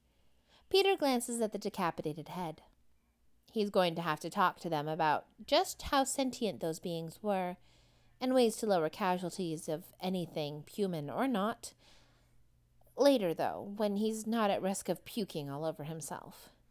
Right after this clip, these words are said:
A self-driving car swerves around the corner, weaving expertly through the chunks of monster beings,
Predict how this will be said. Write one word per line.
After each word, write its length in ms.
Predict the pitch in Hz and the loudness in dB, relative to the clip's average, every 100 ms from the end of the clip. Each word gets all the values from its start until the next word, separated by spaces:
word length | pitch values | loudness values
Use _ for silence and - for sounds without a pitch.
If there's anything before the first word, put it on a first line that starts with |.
| - _ _ _ _ - | -20 _ _ _ _ 0
A 80 | |
self-driving 720 | 302 359 349 - 226 196 202 202 | 6 8 8 6 4 4 2 -4
car 260 | - 147 | 0 0
swerves 360 | 147 156 147 - | 2 -2 -2 -4
around 180 | 135 139 | -4 -4
the 60 | |
corner, 500 | - 156 143 127 82 | -6 -6 -6 -8 -8
weaving 400 | 170 190 180 156 | -4 -4 -2 -4
expertly 640 | - 165 - 175 151 160 160 | -4 -6 -6 -4 -2 -4 -6
through 180 | - | -6
the 100 | 165 | -6
chunks 380 | 160 185 143 - | -4 -4 -6 -6
of 100 | 165 | -6
monster 440 | 180 156 160 - 156 | -4 -4 -4 -6 -4
beings, 600 | 151 151 147 175 - | -6 -8 -10 -14 -14